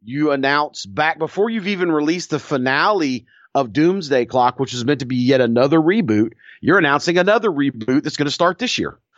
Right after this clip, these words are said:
You're announcing before the end of two thousand nineteen, and you're in the process of telling a storyline that is a reboot that is getting ready to finish in a month,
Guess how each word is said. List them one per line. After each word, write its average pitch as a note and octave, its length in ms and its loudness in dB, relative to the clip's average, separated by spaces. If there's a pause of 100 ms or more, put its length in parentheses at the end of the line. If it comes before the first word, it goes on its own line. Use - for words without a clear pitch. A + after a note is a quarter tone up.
(180)
You're F#3+ 160 6
announcing F#3+ 460 2 (340)
before G3+ 340 2
the B3 120 2
end A#3 100 2
of G3 60 -4
two G#3+ 120 0
thousand F#3 380 2
nineteen, D#3+ 800 0 (280)
and D3 80 2
you're E3+ 120 4
in D#3+ 60 0
the C#3+ 60 -2
process G3 480 0
of E3+ 80 -4
telling E3+ 300 0
a - 20 -2
storyline D#3+ 480 2
that C3 120 0
is A2+ 100 -2
a A#2+ 60 2
reboot A2+ 560 0
that B2 100 0
is G2+ 100 -4
getting E3 140 2
ready D#3+ 140 4
to - 60 -6
finish F3 280 2
in C3 60 2
a - 20 2
month, C#3 440 2